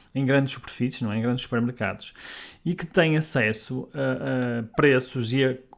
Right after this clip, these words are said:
ou seja, um volume de compras muito maior que nós, não é? E,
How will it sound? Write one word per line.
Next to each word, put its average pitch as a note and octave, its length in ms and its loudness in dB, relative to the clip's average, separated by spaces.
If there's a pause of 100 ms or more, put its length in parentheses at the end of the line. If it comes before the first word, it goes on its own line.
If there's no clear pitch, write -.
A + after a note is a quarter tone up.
(140)
ou A#2+ 60 -14
seja, B2+ 180 2
um B2+ 80 6
volume D3+ 380 6
de C#3 80 0
compras C3+ 400 2
muito D#3 340 0
maior D3+ 300 2
que D3+ 120 -6
nós, C3 440 -2
não A#2 120 -2
é? A2 140 -4 (540)
E, C3+ 600 2